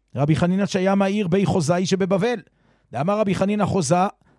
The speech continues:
"חזקה על חבר שאין מוציא מתחת ידו דבר שאינו מתוקן מאיסור, כדי שלא ייכשלו בו בני אדם. ואף חבר שמת נחשב כמוציא את הפירות מתחת ידו, ובוודאי עיסרם קודם מיתתו." ונציין שבתלמוד הירושלמי במסכת מעשרות מבואר שחזקה זו אינה אלא בחבר שמת מתוך יישוב הדעת,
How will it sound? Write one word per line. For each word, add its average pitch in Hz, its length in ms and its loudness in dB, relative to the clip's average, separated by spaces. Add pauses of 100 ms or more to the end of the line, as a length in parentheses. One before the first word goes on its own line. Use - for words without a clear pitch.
"חזקה 160 380 0
על 208 80 0
חבר 190 260 -2
שאין 208 240 -4
מוציא 208 260 0
מתחת 202 360 0
ידו 190 180 2
דבר 196 240 0
שאינו 208 280 -2
מתוקן 208 440 -2
מאיסור, 208 560 -2 (420)
כדי 147 200 2
שלא 208 180 4
ייכשלו 208 380 0
בו 208 120 2
בני 208 220 0
אדם. 202 260 2 (720)
ואף 143 220 0
חבר 196 260 2
שמת 196 380 0
נחשב 202 320 0
כמוציא 196 320 0
את 180 60 0
הפירות 180 320 0
מתחת 180 340 -2
ידו, 175 340 4
ובוודאי 170 540 2
עיסרם 180 460 0
קודם 196 260 0
מיתתו." 214 420 2 (920)
ונציין 170 380 -2
שבתלמוד 180 460 0
הירושלמי 196 520 2
במסכת 175 400 -2
מעשרות 175 420 -2
מבואר 175 360 0
שחזקה 160 560 -2
זו 185 180 2
אינה 185 240 0
אלא 196 100 0
בחבר 170 320 0
שמת 185 300 -4
מתוך 180 240 -2
יישוב 185 280 -2
הדעת, 202 380 0